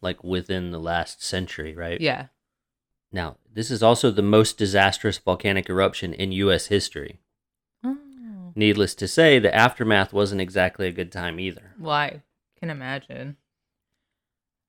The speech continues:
Speaker 2: America's not really good at the aftermath of anything.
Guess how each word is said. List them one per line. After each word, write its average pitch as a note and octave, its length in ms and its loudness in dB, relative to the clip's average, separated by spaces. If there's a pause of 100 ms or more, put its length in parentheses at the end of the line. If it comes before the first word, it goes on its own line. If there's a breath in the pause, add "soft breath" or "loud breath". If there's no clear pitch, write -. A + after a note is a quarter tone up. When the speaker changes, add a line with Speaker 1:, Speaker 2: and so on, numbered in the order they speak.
Speaker 2:
America's E3 440 0
not D3 140 -6
really C#3+ 180 -6
good C3+ 140 -2
at C3 100 -2
the B2+ 120 -6
aftermath B2+ 460 -6
of B2+ 120 -6
anything. C3 560 -6